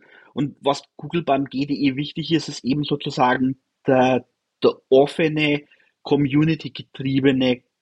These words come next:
Charakter bedeutet, anderen Leuten zeigen, wie es geht und aber auch gleichzeitig von anderen Leuten weiterhin lernen, ne? Das ist jetzt auch nicht,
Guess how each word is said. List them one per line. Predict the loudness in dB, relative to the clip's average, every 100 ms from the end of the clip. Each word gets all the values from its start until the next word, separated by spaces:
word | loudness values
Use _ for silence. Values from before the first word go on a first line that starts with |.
| _
Charakter | -2 0 -2 -4 -6
bedeutet, | -6 -2 2 2 2 -2 -4 _ _ _ _ _
anderen | 0 2 2 4
Leuten | 4 4 0 -8
zeigen, | -4 0 2 0 -6
wie | -10
es | -14 -6
geht | 0 2 2 -2
und | -4
aber | -2 -2
auch | -2
gleichzeitig | -4 -4 -4 -4 -6 -6 -6
von | -8
anderen | -4 -4 -2 -2 -4 -4 -10 -20 _
Leuten | 0 2 2 0 -6
weiterhin | -4 -4 -4 -2
lernen, | 0 0 0 -2 0
ne? | 0 -2 -10 -2
Das | 0
ist |
jetzt | 2 2
auch | 2 2 2
nicht, | 0 0